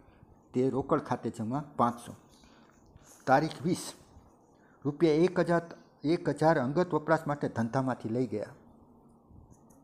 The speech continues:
અંગત વપરાશ માટે હજાર રૂપિયા ધંધામાંથી લીધા. અંગત કાંઈ પણ ખર્ચો થાય,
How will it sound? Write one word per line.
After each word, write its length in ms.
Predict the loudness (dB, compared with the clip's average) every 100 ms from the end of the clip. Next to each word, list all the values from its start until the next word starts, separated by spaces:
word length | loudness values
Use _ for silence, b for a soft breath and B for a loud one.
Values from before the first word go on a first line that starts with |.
| -20 -20 -20 -20 -20 -20 B B B B -20 -20 -20 -20 -20 -20 -20 -10
અંગત 440 | -6 2 4 4 2
વપરાશ 440 | 0 4 2 2
માટે 260 | -2 0 0
હજાર 300 | 2 4 4
રૂપિયા 280 | 2 -2
ધંધામાંથી 600 | 0 -2 0 2 0 -2
લીધા. 320 | -4 -4 -8 -14 -16 -20 -20 -20 -20 b b b b -16 -6
અંગત 340 | -4 -2 -2
કાંઈ 200 | 0 0
પણ 260 | 2 0 0
ખર્ચો 480 | 0 -2 -2 -2 -2
થાય, 380 | -2 -2 -4